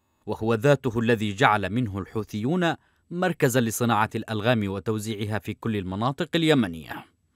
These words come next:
بحسب وكالة سبأ الخاضعة لسيطرة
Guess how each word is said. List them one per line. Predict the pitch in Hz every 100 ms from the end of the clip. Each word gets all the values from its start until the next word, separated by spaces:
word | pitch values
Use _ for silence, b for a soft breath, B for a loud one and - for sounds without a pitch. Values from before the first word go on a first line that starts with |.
| _ _ _ _ _ 117
بحسب | 131 156 123 101 110
وكالة | 110 117 110 123
سبأ | - 123 110 110
الخاضعة | 92 113 104 113 101
لسيطرة | 107 98 107 95 95